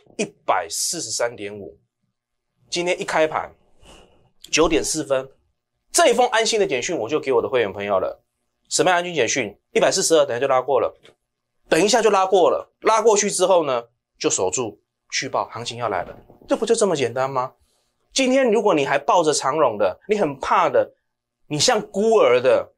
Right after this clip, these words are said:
没有人理你的，还是突然呢，过了你的成本价解套了，你才有，才有收到相关的一个讯息的，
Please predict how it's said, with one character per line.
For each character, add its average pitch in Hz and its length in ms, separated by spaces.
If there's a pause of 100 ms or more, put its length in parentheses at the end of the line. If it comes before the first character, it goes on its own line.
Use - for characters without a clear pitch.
(100)
没 202 180
有 233 100
人 160 220
理 165 300
你 151 200
的， 104 340 (1500)
还 190 180
是 233 160
突 254 220
然 180 160
呢， 165 100
过 208 240
了 185 120
你 156 80
的 156 80
成 190 200
本 160 140
价 196 180
解 156 280
套 196 180
了， 160 120 (100)
你 139 120
才 160 200
有， 160 240 (240)
才 185 200
有 180 120
收 190 240
到 180 180
相 185 260
关 180 160
的 165 60
一 156 40
个 151 60
讯 160 220
息 107 160
的， 101 280